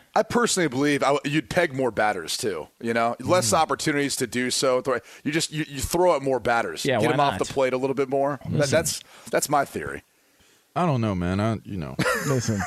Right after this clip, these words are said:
Speaker 2: I, I always had the benefit of, of great bullpens while I was doing a ton of media in Washington, and although we faltered and, and failed many times in the playoffs,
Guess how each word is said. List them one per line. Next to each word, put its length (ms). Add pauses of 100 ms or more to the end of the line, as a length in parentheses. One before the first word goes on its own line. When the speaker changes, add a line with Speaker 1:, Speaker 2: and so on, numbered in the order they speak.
(100)
Speaker 2:
I, 360
I 40
always 380
had 240
the 80
benefit 560
of, 340
of 220
great 320
bullpens 640
while 240
I 80
was 160
doing 240
a 60
ton 220
of 60
media 540
in 180
Washington, 640
and 100
although 400
we 200
faltered 640 (500)
and, 440
and 200
failed 480
many 360
times 520
in 120
the 60
playoffs, 640